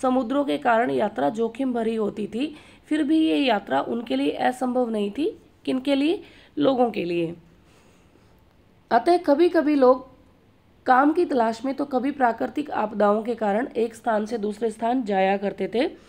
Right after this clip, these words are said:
कभी-कभी सेनाएं दूसरे क्षेत्रों पर विजय हासिल करने के लिए जाती थी और इसके अतिरिक्त व्यापारी कभी काफिले में तो कभी जहाज़ों में अपने साथ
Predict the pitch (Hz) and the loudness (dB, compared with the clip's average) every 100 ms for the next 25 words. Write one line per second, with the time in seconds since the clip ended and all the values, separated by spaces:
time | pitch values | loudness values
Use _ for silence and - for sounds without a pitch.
0 | - - _ 294 285 311 302 320 302 269 | -20 -20 _ -2 0 0 0 0 0 0
1 | 226 214 277 254 254 254 247 247 247 240 | 2 2 2 0 -4 -4 -4 -6 -4 -4
2 | 262 247 214 220 247 226 214 233 233 233 | -2 -4 -2 0 0 -2 -6 -6 -4 -2
3 | 240 254 262 233 220 247 240 302 - 226 | -2 -2 0 0 0 -2 -4 -4 -2 -2
4 | 220 - 226 233 285 - 233 214 220 208 | -4 -6 -6 -4 -6 -4 -4 -2 0 0
5 | 254 240 208 214 220 196 247 247 262 294 | -2 -4 -4 -4 -6 -6 -6 -4 -2 -2
6 | 302 - 233 214 214 196 190 208 226 269 | -4 -6 -6 -4 -4 -4 -4 -4 -4 -6
7 | 220 233 214 214 262 | -6 -8 -8 -2 -2